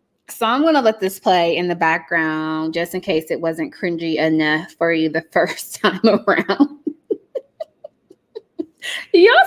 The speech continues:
see this stupid side sit? Do y'all see this? So here these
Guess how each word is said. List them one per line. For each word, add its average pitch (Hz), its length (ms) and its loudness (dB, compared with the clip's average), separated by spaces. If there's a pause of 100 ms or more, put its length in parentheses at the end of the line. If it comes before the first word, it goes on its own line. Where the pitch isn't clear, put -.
see 640 180 0
this 392 220 4
stupid 339 400 -4
side 339 300 2
sit? 349 320 -2 (2000)
Do 294 100 4
y'all 440 260 6 (100)
see 403 160 8
this? 208 320 -2 (2000)
So 269 460 0
here 392 280 -2
these 427 180 -4